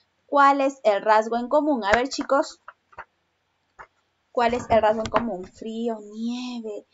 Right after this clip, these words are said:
abrigo. Mm. Y, a ver, el rasgo en común de ellos. ¿Cuándo, pues, se produce el frío, nieve, abrigo, lluvia, granizo? ¿Cuándo? ¿En qué temporada?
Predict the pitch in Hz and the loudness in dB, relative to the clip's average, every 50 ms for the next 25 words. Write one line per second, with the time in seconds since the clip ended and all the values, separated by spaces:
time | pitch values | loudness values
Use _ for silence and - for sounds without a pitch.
0 | _ _ _ _ _ - - _ - 196 196 202 196 196 190 190 185 190 294 254 | _ _ _ _ _ -20 -18 _ -12 -12 -10 -10 -10 -10 -12 -12 -12 -10 -8 -6
1 | 262 277 269 269 262 254 247 233 220 208 196 185 180 180 180 180 175 - - 226 | -2 -2 -2 -2 -2 -2 -4 -6 -6 -6 -8 -4 -2 0 0 0 -2 -4 -6 -6
2 | 233 254 269 285 302 302 311 311 311 311 302 294 277 247 226 202 190 180 180 185 | -4 -4 -2 -2 -2 -2 -2 -2 -2 0 0 0 0 0 -2 -4 -6 -10 -12 -12
3 | - - _ _ _ _ _ _ _ _ _ _ _ _ _ _ 208 202 196 - | -14 -16 _ _ _ _ _ _ _ _ _ _ _ _ _ _ -20 -20 -18 -20
4 | - 196 - _ _ _ _ _ _ _ _ 190 190 180 175 175 175 170 170 175 | -20 -20 -20 _ _ _ _ _ _ _ _ -2 -2 -2 -2 -2 -4 -6 -8 -10
5 | _ _ _ _ _ _ _ _ - 202 190 202 226 233 247 254 254 214 214 208 | _ _ _ _ _ _ _ _ -10 -6 -2 -2 -2 -2 -2 -6 -6 -8 -6 -6
6 | 220 226 220 214 214 214 214 208 208 214 220 - - _ _ _ _ _ _ _ | -6 -6 -4 -4 -4 -4 -2 -2 -2 -4 -4 -6 -12 _ _ _ _ _ _ _
7 | _ _ _ _ _ _ _ - 415 453 494 440 349 285 277 - 269 277 - 269 | _ _ _ _ _ _ _ 0 0 2 4 4 2 2 4 2 0 0 0 -4
8 | 240 226 202 208 226 226 247 220 - - - - 233 226 226 220 214 214 208 208 | -4 -4 -6 -6 -4 -4 -4 -4 -6 -6 -8 -6 -2 -2 0 -2 -2 -4 -6 -8
9 | 208 202 202 190 180 175 196 196 180 180 175 170 185 185 185 185 180 175 170 170 | -6 -2 -2 -2 -2 -2 -6 -6 -6 -6 -6 -6 -8 -6 -4 -4 -2 -2 -2 -4
10 | 170 170 - - _ _ _ 214 214 190 170 175 - - _ _ _ _ _ - | -6 -8 -12 -18 _ _ _ 0 0 0 0 -2 -6 -12 _ _ _ _ _ -6
11 | 240 262 247 302 320 330 294 262 233 226 214 202 196 180 175 175 - - | -6 -2 0 0 0 0 -2 -4 -2 -2 -2 0 0 0 0 -2 -6 -10